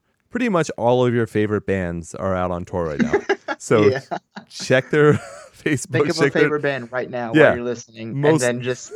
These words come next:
Speaker 2: <laughs> look up their tour because they're touring. Don't
Speaker 1: Yeah,
Speaker 2: worry.
Speaker 1: most likely. But I did wanna mention a few. So I did get my tickets for Real Friends, Broadside, Tiny Moving Parts, and Have Mercy.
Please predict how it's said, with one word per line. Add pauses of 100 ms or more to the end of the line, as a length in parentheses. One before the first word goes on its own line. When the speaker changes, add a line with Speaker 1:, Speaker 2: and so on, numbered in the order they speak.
(120)
Speaker 2:
<laughs>
look
up
their
tour
because
they're
touring.
Don't
Speaker 1:
Yeah,
Speaker 2:
worry.
Speaker 1:
most
likely. (320)
But
I
did
wanna
mention
a
few. (320)
So
I
did
get
my
tickets
for
Real
Friends, (100)
Broadside, (100)
Tiny
Moving
Parts,
and
Have
Mercy.